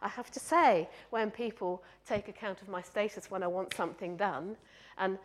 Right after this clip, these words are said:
someone in my school who's not got my status has asked for it to be done, they said, "Oh, I don't know about that."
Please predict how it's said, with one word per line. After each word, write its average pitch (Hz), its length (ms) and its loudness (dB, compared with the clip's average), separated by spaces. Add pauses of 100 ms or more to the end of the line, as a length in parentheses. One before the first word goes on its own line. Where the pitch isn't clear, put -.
(100)
someone 214 320 2
in 196 120 -2
my 175 160 0
school 180 360 -2
who's 196 260 -6
not 254 260 4
got - 220 0
my 156 160 -2
status 143 560 -8
has 160 140 -8
asked 143 280 -2
for 170 80 -6
it - 120 -8
to - 80 -20
be 165 80 -8
done, 156 260 -4
they 160 140 -6
said, 160 160 -4
"Oh, 165 180 0
I 156 80 2
don't 147 220 -4
know 151 140 -6
about 143 300 -2
that." 156 380 0